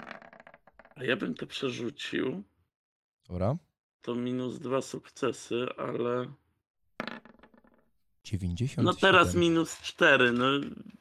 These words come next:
Speaker 2: Biegniesz w tamtą stronę i każdy byłby już zmęczony po tym dystansie, który pokonałeś, ale ty, ty widzisz ten cel.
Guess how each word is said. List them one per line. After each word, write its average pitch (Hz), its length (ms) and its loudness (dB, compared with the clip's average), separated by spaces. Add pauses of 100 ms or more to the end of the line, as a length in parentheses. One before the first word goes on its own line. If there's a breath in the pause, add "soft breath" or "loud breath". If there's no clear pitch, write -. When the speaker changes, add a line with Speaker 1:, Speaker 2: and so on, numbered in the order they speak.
(720)
Speaker 2:
Biegniesz 127 360 6
w - 40 -2
tamtą 113 340 2
stronę 87 720 2
i 87 500 -6 (680)
każdy 98 640 4 (280)
byłby 110 260 8
już 104 200 6
zmęczony 98 760 0 (920)
po - 60 -10
tym 101 180 0
dystansie, 95 520 -2
który - 240 -10
pokonałeś, 80 680 -6
ale 90 200 0
ty, 104 200 4
ty 104 140 0
widzisz 92 300 -2
ten 90 180 -4
cel. 78 440 -2